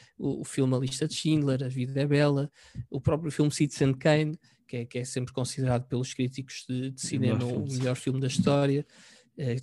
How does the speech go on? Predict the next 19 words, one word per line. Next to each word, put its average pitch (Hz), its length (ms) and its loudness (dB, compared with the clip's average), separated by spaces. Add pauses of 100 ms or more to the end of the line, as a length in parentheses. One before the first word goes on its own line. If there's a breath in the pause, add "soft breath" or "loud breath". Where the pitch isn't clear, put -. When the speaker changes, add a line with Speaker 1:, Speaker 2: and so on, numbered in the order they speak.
Speaker 1:
e, 160 460 -6
e 202 60 -8
que 320 340 -8
são - 180 0
filmes 180 240 2
que - 80 0
até 135 140 2
podemos 139 340 0
vol-, 143 240 0
voltar 143 360 -2
a 131 60 0
falar, 127 300 -4
porque - 260 -12
de - 60 -12
facto 185 160 -6
são 196 120 -2
filmes 208 300 -2
que - 100 -14
são, 196 540 -4